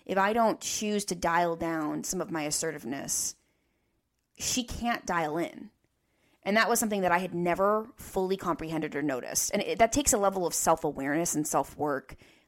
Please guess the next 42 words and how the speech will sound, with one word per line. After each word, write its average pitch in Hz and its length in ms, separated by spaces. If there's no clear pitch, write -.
that 190 100
I 208 120
was 202 300
not 185 240
gonna 165 120
be - 80
capable 147 540
of 131 160
when 156 100
I 139 60
first - 240
met - 140
her. - 200
Like, 190 260
as 208 140
harsh 247 400
as 196 120
I 180 80
sometimes 185 400
speak - 440
about 165 280
things 175 260
I 160 60
wish 165 280
we 165 100
had 156 80
done 147 160
differently 156 640
when 180 160
we 180 80
were 156 120
first 185 300
structuring 165 300
our 135 80
dynamic, 147 580
I 208 140
didn't 294 220
have 214 760
what 202 140
I 208 40
have 202 400
now. - 340